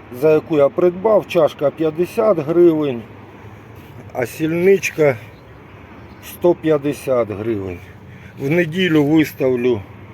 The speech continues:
на аукціон з такої ціни. Будь ласка, тож, хто підписаний на групу Telegram-каналу,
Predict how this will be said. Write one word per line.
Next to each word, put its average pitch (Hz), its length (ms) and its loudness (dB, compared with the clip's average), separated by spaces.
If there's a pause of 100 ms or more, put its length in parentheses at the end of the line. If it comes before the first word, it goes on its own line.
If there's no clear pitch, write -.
(320)
на 151 100 0
аукціон 202 840 0 (1120)
з - 220 -20
такої 170 380 2 (100)
ціни. 147 440 -2 (340)
Будь 151 160 -4
ласка, 139 500 2
тож, 135 180 0 (160)
хто 151 340 0 (520)
підписаний 160 800 -2
на 147 200 0
групу 139 420 -4
Telegram-каналу, 123 920 -4